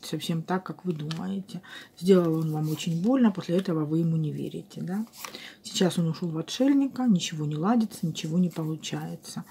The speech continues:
В его сердце любовь к вам есть. Но любовь — это вот по пажу,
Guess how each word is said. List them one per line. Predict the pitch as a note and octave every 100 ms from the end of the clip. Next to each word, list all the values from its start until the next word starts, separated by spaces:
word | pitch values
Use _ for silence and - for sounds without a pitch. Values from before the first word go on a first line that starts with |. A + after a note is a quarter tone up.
| - - - -
В |
его | A3 A#3+ A#3+
сердце | C#4+ F4+ - F#3+
любовь | F3 G3 B3
к | -
вам | F#3+ F#3
есть. | D3 - - F#3+
Но |
любовь — | G#3 B3+ E4+ B3
это | A#3 F3+
вот | F3+ -
по | G3
пажу, | F#3+ F#3 G#3+ C#4